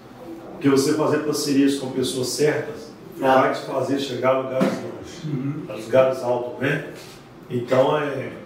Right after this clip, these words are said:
Speaker 1: se você não tem espaço hoje pra ser parceiro,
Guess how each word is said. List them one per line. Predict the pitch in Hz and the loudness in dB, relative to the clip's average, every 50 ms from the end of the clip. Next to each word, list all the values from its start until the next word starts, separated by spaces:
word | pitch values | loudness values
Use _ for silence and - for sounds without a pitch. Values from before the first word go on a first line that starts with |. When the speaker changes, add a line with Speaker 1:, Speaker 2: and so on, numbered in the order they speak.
| - - - - - - - - - | -18 -20 -20 -20 -20 -20 -20 -16 -10
Speaker 1:
se | - - 127 | -4 0 4
você | 131 131 135 151 | 4 6 6 6
não | 156 151 | 4 4
tem | 151 156 160 156 | 2 0 -2 -2
espaço | 143 - - - 139 127 139 123 - - 135 135 135 | -2 -4 -2 -2 -2 -2 0 -2 -2 -2 0 2 2
hoje | 135 135 | 2 2
pra | 135 135 127 | 0 -2 -4
ser | 123 - - 135 - | -4 -4 -6 -6 -2
parceiro, | - - - - - - 139 156 160 156 156 - | -2 -2 -2 -2 -2 0 2 4 4 4 2 -2